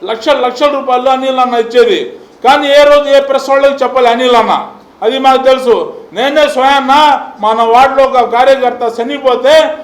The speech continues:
అతను డబ్బులు ఇచ్చి, అతని కూతురు పెళ్లి ఉంటే లక్షల రూపాయలు నేనే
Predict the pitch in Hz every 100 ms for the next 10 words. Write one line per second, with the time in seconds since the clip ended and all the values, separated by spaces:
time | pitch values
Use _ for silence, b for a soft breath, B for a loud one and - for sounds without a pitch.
0 | - 190 240 214 240 277 269 254 277 277
1 | 269 247 285 294 294 254 262 277 269 233
2 | 277 302 302 - - 226 269 302 294 277
3 | 277 277 247 285 302 247 -